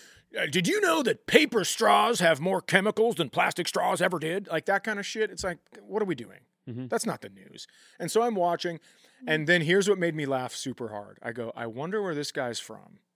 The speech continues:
Speaker 1: right?
Speaker 2: Mm-hmm.
Speaker 1: He is full chode,
Speaker 2: <laughs>
Speaker 1: sunglasses the whole flight. Uh,
Speaker 2: On the full flight.
Speaker 1: on the full flight.
Speaker 2: Spiky hair? Does he got gel
Speaker 1: Uh,
Speaker 2: in the hair?
Speaker 1: kinda shaved. He's a little bit balding.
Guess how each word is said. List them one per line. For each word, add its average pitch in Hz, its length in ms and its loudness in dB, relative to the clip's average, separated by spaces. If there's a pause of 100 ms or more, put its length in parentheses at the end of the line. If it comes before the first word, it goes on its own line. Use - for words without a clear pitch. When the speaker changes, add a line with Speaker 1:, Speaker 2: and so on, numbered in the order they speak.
Speaker 1:
right? 117 280 -10 (120)
Speaker 2:
Mm-hmm. 104 260 -12
Speaker 1:
He 180 240 -6
is 160 400 0
full 180 300 -2
chode, 151 520 0 (260)
Speaker 2:
<laughs> - 240 -20
Speaker 1:
sunglasses 175 720 2
the 151 100 2
whole 143 200 6
flight. 127 520 2 (600)
Uh, 135 60 0
Speaker 2:
On 135 540 10
the 101 80 -4
full 107 260 -2
flight. 156 240 0
Speaker 1:
on 170 480 4
the 151 120 -2
full 151 260 4
flight. 139 260 4
Speaker 2:
Spiky 127 300 6
hair? 127 320 4
Does 117 120 -8
he 117 60 -4
got 139 260 4
gel 131 200 6
Speaker 1:
Uh, - 20 0
Speaker 2:
in 117 80 -4
the 110 80 -4
hair? 113 140 -2
Speaker 1:
kinda 160 280 2
shaved. 165 520 2
He's 139 80 0
a 135 40 -2
little 147 140 6
bit 151 220 0
balding. 139 800 2